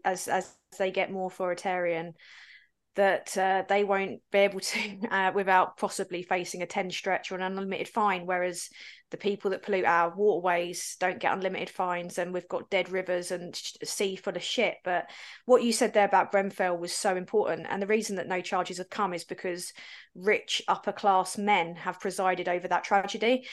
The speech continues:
Um, and w-, what I refer to Grenfell as social murder. Um, a lot of medical experts referred to the government's pandemic response as social murder too.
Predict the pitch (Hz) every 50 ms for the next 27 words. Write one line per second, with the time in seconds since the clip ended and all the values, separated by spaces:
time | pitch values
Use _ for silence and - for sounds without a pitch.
0 | - - - - - _ - - 202 196 185 196 196 190 190 190 196 196 - -
1 | - - 196 196 196 196 196 196 196 190 - - - _ _ _ _ _ - -
2 | - 208 214 208 202 - - - 214 220 - 247 269 277 240 233 220 - 233 208
3 | 208 190 190 - - - 220 214 214 208 208 - - 185 180 180 180 185 185 -
4 | - 214 196 190 - - 196 196 196 196 196 202 202 220 226 254 247 247 - _
5 | _ _ _ _ _ _ _ _ _ _ _ _ _ _ _ _ - - - 214
6 | 202 190 190 190 190 196 196 - 190 214 220 240 - - 208 202 190 - 214 220
7 | 233 226 233 - 208 190 - - - - 190 185 - - 190 190 - - 196 196
8 | 185 185 - - - 190 185 196 - 190 185 214 190 - - - 208 196 196 208
9 | 208 214 - 185 180 - - 190 185 - - - 170 - 165 170 170 - - 175
10 | 180 175 165 175 - - 196 175 165